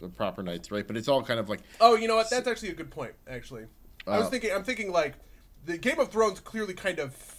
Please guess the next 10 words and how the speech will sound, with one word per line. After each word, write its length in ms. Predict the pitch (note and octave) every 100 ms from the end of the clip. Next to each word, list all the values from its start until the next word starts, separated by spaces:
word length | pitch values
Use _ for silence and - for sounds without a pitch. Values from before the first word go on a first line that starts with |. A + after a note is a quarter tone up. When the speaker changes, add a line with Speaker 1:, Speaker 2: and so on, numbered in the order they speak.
| - - -
Speaker 2:
kind 280 | F#3+ E3
of 300 | D3+ C#3 B2+ - _ _ - - - C3+ D3+
really 360 | F3 G#3+ G3+ F#3
loves 520 | D3+ D#3 D3+ C3+ A#2+
the 120 | B2+
Starks, 720 | B2 - B2+ A2 - - - - -
right? 220 | B2 A#2+ C3
And 140 | B2+ C3+
really 300 | F3+ F3+ D#3+
loves, 640 | C3+ C3+ C3+ B2 A#2 -